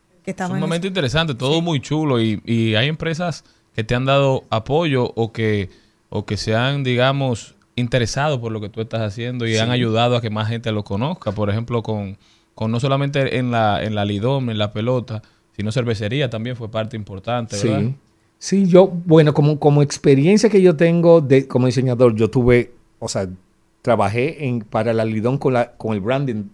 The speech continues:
Speaker 3: del logo que, que tiene actualmente la Lidom en el año dos mil trece. Y también con, he tenido una muy buena relación con cervecería porque trabajaba para la marca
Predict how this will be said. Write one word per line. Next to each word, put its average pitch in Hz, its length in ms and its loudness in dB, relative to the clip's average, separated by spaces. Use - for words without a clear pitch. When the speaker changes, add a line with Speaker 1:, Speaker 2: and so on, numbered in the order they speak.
Speaker 3:
del 104 260 -6
logo 120 260 0
que, 101 240 -4
que - 180 -10
tiene 110 200 -6
actualmente 110 480 -4
la 107 100 -4
Lidom 110 320 -4
en 104 80 -4
el 104 80 -6
año 107 180 -4
dos 110 120 -6
mil 110 120 -4
trece. 101 380 -8
Y 123 100 -4
también 120 360 0
con, 127 300 -2
he 123 100 -2
tenido 123 260 0
una 123 140 0
muy 131 220 0
buena 131 180 -2
relación 123 380 -8
con 123 100 -10
cervecería 117 560 -6
porque 113 260 -6
trabajaba 120 640 -6
para 113 220 -6
la 107 120 -8
marca 98 320 -12